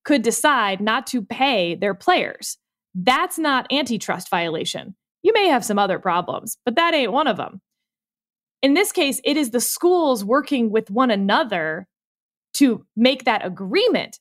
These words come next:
not to pay their players. It is the N C double A,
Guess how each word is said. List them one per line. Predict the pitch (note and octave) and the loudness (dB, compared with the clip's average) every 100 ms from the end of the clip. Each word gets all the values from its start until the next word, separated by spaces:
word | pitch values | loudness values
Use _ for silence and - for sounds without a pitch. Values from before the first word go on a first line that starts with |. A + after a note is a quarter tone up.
| - | 0
not | A3+ G#3+ G#3 | 2 2 -2
to | |
pay | F#3+ G3+ | -6 -4
their | F3+ - | -4 -6
players. | - F3+ A#2+ - - | -4 -2 -4 -8 -6
It | - F4 - | -2 -2 0
is | D#4 D4+ G#3+ F#3+ F3+ _ - | 2 2 2 0 -4 _ 0
the | A#3 | 2
N | B3 | 2
C | C4 B3+ | 0 0
double | G#3+ G#3 G#3 B3 | 0 0 2 2
A, | B3 A#3+ | 4 0